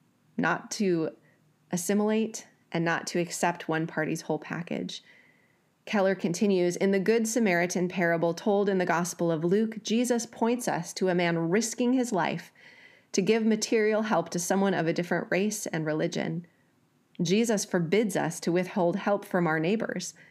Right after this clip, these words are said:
and this will inevitably require that we participate in political processes. If we experience exclusion and even persecution for doing so,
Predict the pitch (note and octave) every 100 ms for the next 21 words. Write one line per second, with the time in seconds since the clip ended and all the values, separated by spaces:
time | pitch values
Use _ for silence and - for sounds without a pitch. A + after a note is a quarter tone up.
0 | _ _ _ F3+ G3+ A3+ G#3+ G#3 F#3+ G#3
1 | A3+ F3+ F3+ F3+ E3+ F3 F3 G#3 C4 E3+
2 | D#3 G3 G3+ G3 F#3 C4+ C4 A3 F3+ D#3
3 | F#3 F3+ F#3 F#3 G3 F3+ - F#3 A#3+ F#3+
4 | F3 D#3 E3 E3+ - _ _ _ _ _
5 | - F#3 F#3+ A3 C4 A#3+ - G#3 F#3+ F#3
6 | F3+ F3 - - - G3+ A#3+ A#3+ A3+ A3
7 | D#3 D3+ G3+ A3 A3 F#3+ G3 G3+ F#3 F3
8 | F3+ F3 E3+ E3+ F3+ F#3 F#3 E3 D#3+